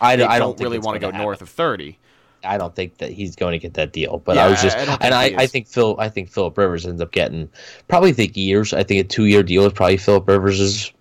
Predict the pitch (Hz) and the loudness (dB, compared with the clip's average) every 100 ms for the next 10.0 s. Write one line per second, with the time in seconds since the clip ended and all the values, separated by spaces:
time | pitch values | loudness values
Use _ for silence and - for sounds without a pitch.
0 | _ - 87 87 - 80 92 104 98 104 | _ 0 2 2 0 -2 0 0 0 -2
1 | - - - - 98 95 92 92 92 95 | -16 -20 -20 -4 2 4 4 2 0 -6
2 | 85 95 - 87 90 92 85 - 92 87 | -2 -4 -2 -2 2 2 2 -2 0 2
3 | 87 80 - 92 104 90 104 98 98 92 | 4 2 0 0 0 -4 -2 -2 2 2
4 | 90 85 98 87 82 - - - 101 - | 2 0 2 2 2 -8 -12 -8 -4 2
5 | 104 92 92 101 101 92 87 - 98 85 | 2 2 0 2 2 2 0 0 0 0
6 | - 85 85 82 80 80 80 78 80 80 | 2 2 2 0 -2 0 0 0 -2 -4
7 | 78 76 76 - 78 82 73 78 69 73 | -2 -2 -4 -6 -4 0 0 0 -2 -4
8 | - - - - 107 90 98 85 78 76 | -8 -10 -14 -8 -6 -4 0 4 4 2
9 | 76 - _ _ _ - - 98 85 78 | 0 -12 _ _ _ -8 0 2 4 2